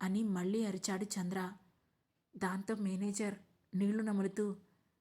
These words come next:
"అది కాదు సార్, ఈ డోర్పై గీత పడితేనే మేడంకి కోపం వస్తుంది, అలాంటిది ఇప్పుడు పగలగొడితే అంటే" అని నసుగుతూ ఉండగానే, "ఓయ్, నీకసలు బుద్ధుందా లేదా అయ్యా?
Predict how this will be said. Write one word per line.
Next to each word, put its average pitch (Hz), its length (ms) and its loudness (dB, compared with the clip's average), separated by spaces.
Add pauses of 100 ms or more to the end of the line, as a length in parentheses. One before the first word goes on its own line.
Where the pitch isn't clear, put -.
(200)
"అది 180 200 -4
కాదు 240 240 2
సార్, 202 320 0 (500)
ఈ 202 200 0
డోర్పై 190 460 0
గీత 202 300 -2
పడితేనే 226 580 -2
మేడంకి 240 480 0
కోపం 226 340 -4
వస్తుంది, 202 600 -2 (540)
అలాంటిది 185 560 -2
ఇప్పుడు 240 200 -4
పగలగొడితే 240 800 -2
అంటే" 240 600 0 (640)
అని 208 180 2
నసుగుతూ 214 500 2
ఉండగానే, 202 580 0 (480)
"ఓయ్, 226 240 8 (420)
నీకసలు 208 300 0
బుద్ధుందా 214 520 4
లేదా 214 200 4
అయ్యా? 196 300 2